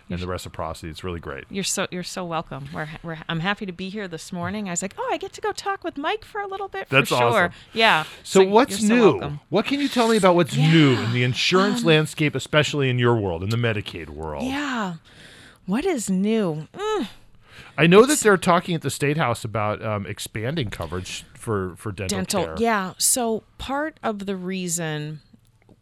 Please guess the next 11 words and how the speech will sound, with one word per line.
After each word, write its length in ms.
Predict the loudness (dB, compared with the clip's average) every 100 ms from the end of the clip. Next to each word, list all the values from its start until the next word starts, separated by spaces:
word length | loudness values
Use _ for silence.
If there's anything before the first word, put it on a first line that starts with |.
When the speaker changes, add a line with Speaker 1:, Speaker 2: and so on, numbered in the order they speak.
| -16
Speaker 2:
we 240 | -10 -6
were 140 | -4
super 720 | -4 -6 -8 -8 -6 -6 -6 -12 _ _ _
happy 480 | -12 -10 -8 -8 -10
and 100 | -10
proud 360 | -10 -8 -8
to 100 | -10
boast 360 | -8 -6 -6 -8
the 100 | -10
adult 300 | -8 -10 -10
dental 500 | -10 -10 -10 -12 -12